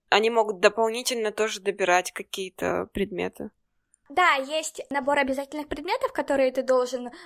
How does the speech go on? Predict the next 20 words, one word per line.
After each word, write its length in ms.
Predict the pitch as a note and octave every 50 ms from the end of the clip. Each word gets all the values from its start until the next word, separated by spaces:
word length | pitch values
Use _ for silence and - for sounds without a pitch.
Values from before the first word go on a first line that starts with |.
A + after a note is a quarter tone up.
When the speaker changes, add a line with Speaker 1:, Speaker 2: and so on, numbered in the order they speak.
| - -
Speaker 2:
пройти 560 | - C4+ A#3+ B3+ B3+ - C4+ B3+ B3 A#3+ A#3+ A3+
в 240 | A3 G#3+ G3 - -
соответствии 580 | - - B3 A#3+ - B3 B3 B3 - - B3
с 80 | B3 -
твоей 180 | - A#3+ B3
специальностью, 800 | B3 - - - - B3 A#3 A#3 A3+ A#3 A3+ - - A#3+ A3+ - - G4 F4+ - -
а 100 | - A3+
дальше 400 | A3 C4+ D#4+ F#4+ - - - F4+ E4 E4 E4 E4
в 40 | -
теории 340 | D#4 C#4+ D#4 F4+ G#4+ G#4+ G4
ты 120 | - D#4
можешь 340 | C#4+ C#4+ D4+ C#4+ C#4+ - -
выбрать, 340 | D4 D#4+ D#4+ - C#4 C#4 C4+ -
э, 260 | A3+ B3 B3 B3 A#3+
любой 320 | B3+ C4 C4 D4 C#4 C4+
курс 360 | C4+ - E4 G#4+ A4 - -
любой 220 | C#4+ A#3+ B3+ C4 C4+
специальности. 600 | - - C4 - C4 A#3+ A#3 A#3 B3 - - A#3
Допустим, 560 | A3 A#3 A3+ - B3 A#3+ - - - A3+ A3 - F4 F#4 E4 - _ -
ты 560 | - B3 A#3 A3+ A3 G#3+ G#3+ G3+ G#3 G3